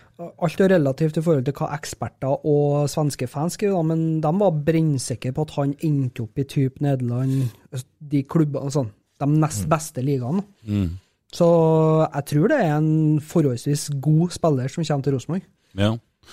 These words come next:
Speaker 2: Jo, eh, og jeg så, skjønte jo, som du sier, tierrolle, eller, eh, det ser ut som han har spilt mye kant,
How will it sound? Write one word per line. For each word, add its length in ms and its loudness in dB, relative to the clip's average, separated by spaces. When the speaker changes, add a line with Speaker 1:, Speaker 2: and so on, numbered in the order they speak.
Speaker 2:
Jo, 120 4
eh, 840 2
og 220 0
jeg 800 0
så, 320 0
skjønte 320 -2
jo, 380 0
som 180 -2
du 140 0
sier, 180 -2
tierrolle, 640 0
eller, 240 0
eh, 600 -2
det 80 -4
ser 180 0
ut 100 -4
som 100 -6
han 60 -2
har 60 0
spilt 280 -6
mye 160 -4
kant, 380 -6